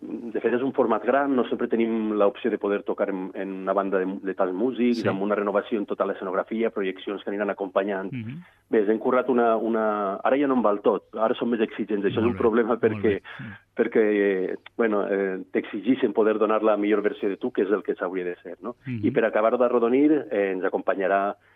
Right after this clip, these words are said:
Speaker 1: la Maria, ens acompanyarà
Speaker 2: Sí.
Speaker 1: Anna Valor, que va estar, que de fet la vaig descobrir gràcies a, a la Fira de Sant Antoni, en
Speaker 2: Mhm.
Speaker 1: estos dies passats en Muro,
Speaker 2: Mhm.
Speaker 1: i, i Carla Senabre, que
Speaker 2: Molt
Speaker 1: són
Speaker 2: bé.
Speaker 1: tres veus, eh, joves, femenines, amb molt de futur i molt de talent,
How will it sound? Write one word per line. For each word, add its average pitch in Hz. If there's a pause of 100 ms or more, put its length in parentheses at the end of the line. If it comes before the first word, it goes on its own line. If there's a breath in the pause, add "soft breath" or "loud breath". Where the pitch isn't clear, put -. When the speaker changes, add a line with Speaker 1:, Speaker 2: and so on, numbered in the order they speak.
(260 soft breath)
Speaker 1:
la 98
Maria, 139
ens 113
acompanyarà 98 (120)
Speaker 2:
Sí. -
Speaker 1:
Anna 110
Valor, 104
que -
va 104
estar, 101
que 107
de 98
fet 117
la 113
vaig 110
descobrir 104
gràcies 107
a, 98
a -
la 92
Fira 101
de -
Sant 98
Antoni, 113
en 113
Speaker 2:
Mhm. 117
Speaker 1:
estos 107
dies 101
passats 107
en 92
Muro, 120
Speaker 2:
Mhm. 123 (180)
Speaker 1:
i, 101
i 98
Carla 113
Senabre, 131
que 123 (220)
Speaker 2:
Molt 104
Speaker 1:
són 120
Speaker 2:
bé. 117
Speaker 1:
tres 120
veus, 113 (180)
eh, 98 (100)
joves, 139
femenines, 120
amb 107
molt 113
de 113
futur 123
i 120
molt 120
de 123
talent, 123